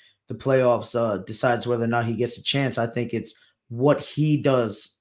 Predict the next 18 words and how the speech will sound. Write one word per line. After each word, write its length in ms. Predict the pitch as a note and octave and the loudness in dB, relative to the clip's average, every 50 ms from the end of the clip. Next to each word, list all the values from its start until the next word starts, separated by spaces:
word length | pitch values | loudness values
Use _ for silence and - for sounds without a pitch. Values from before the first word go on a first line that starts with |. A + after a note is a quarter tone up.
| _ - | _ -4
individually 840 | C#3 C3+ A2 A#2 G#2 G2 C#3 D3 C3 B2 C3 B2 A#2+ A2+ A2 A#2 A2+ | -4 -2 -2 -4 -4 0 0 0 2 2 2 2 2 0 0 -2 -2
decides 480 | - G#2+ G#2 - B2+ A#2+ A2+ G#2 G#2+ G#2+ | -4 -4 -2 0 2 2 2 0 -2 -4
whether 240 | A2+ A#2 A2 A2 | -4 -2 -2 -2
or 60 | A2 A2 | -2 -2
not 180 | A2 G#2+ G#2 G#2 | -2 -2 -4 -4
he 120 | A2 G#2+ | -6 -4
gets 240 | G#2 A2+ G#2+ - - | -4 -6 -6 -6 -10
a 40 | G2 | -8
second 380 | - G2+ G2+ G2+ - F#2+ F#2+ | -6 -6 -6 -6 -6 -8 -8
chance. 360 | - - A#2+ A2 G#2 G2+ - _ _ - _ _ _ _ _ - | -4 -2 -2 -2 -2 -6 -8 _ _ -20 _ _ _ _ _ -8
And 120 | - C3 | -2 0
like 160 | C3+ C3+ C3 | 0 0 0
I 40 | B2+ | -2
said, 220 | A#2+ - D3 C#3 B2+ | -2 0 2 2 2
I'm 160 | A2+ A2+ B2 | 0 0 0
rooting 220 | D3 C3+ - A#2 | 0 0 0 -4
for 260 | - - A2 G#2 F#2 | -8 -6 -8 -6 -6
him. 120 | F#2 G2+ | -8 -12